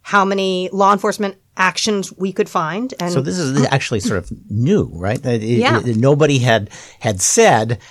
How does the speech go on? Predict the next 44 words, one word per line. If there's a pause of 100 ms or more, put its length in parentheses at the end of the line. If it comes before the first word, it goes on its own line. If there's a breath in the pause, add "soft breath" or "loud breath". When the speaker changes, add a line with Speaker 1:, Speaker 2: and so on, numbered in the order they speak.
Speaker 2:
"How
are
we
doing
in
busting
people
who
commit
cybercrimes?"
Speaker 1:
That's
right.
And
we
found (300 loud breath)
that
out
of
every
thousand
cyber
incidents, (460 soft breath)
in
only (240)
three
cases
are
you
likely
to (180)
see (120)
an
arrest.
Speaker 2:
So
that's
not
so
good, (100)
and
Speaker 1:
That's
Speaker 2:
it's
Speaker 1:
not
so
Speaker 2:
actually